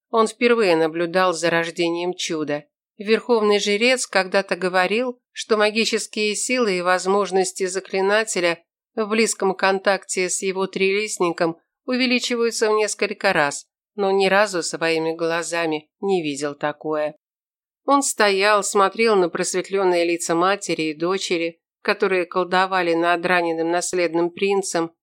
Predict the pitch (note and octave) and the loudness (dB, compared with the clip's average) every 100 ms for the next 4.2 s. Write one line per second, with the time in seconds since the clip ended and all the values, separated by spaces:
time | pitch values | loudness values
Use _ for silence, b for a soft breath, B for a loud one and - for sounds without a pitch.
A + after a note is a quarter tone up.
0 | _ _ A3 A3 A3+ A3 A3+ A3 - E3 | _ _ -6 0 2 4 4 2 0 -2
1 | D#3+ D#3+ D#3+ - E3+ D#3+ E3 E3 E3+ E3 | 0 -2 -4 -2 -2 0 -2 0 -2 -2
2 | F#3 F#3 E3 - - G#3 F#3+ F3+ F3+ - | 0 2 0 -4 -4 -4 -4 -2 -4 -2
3 | F#3 E3+ E3+ - F3 F3+ F3+ E3 D3 C#3 | -4 -4 -6 -4 0 2 2 0 -4 -6
4 | D3+ C#3 | -8 -8